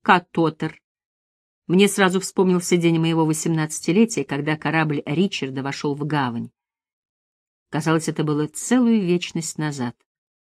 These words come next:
И я теперь стала совсем другой женщиной. Мой брат Джо овдовел. Элизабет Чампернаун несколько лет назад умерла в родах,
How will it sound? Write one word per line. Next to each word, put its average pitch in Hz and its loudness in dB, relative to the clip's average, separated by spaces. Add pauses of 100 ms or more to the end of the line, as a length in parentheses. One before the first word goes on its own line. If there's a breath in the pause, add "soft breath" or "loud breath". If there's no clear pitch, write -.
(920)
И - -4
я 143 0
теперь - -4
стала 139 -4
совсем 117 -6
другой 127 -4
женщиной. 131 -10 (1080)
Мой 233 8
брат 226 6
Джо 208 6
овдовел. 180 2 (400 soft breath)
Элизабет 214 6 (360)
Чампернаун 170 2 (460)
несколько 220 2
лет 214 4
назад 208 2
умерла 202 4
в 214 2
родах, 180 4